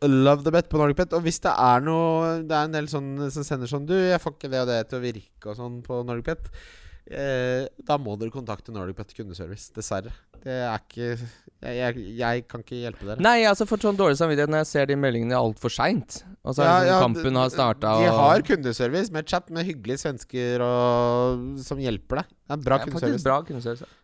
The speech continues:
Speaker 1: Ja, det er dritbra. NordicBet er det beste bookingselskapet i verden.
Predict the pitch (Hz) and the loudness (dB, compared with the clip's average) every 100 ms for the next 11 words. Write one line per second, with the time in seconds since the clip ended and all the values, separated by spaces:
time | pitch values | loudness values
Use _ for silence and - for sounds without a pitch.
0 | _ - 175 143 120 160 214 165 139 123 | _ -2 2 2 2 -2 -4 -2 -2 -2
1 | 143 135 131 131 - 123 113 123 117 120 | -4 -2 -4 -4 -6 -6 -8 -10 -10 -10
2 | 110 117 - 131 - 127 143 - - 147 | -8 -8 -6 -6 -8 -8 -8 -10 -10 -10
3 | 151 156 262 156 - 80 85 | -10 -14 -2 0 0 -4 -10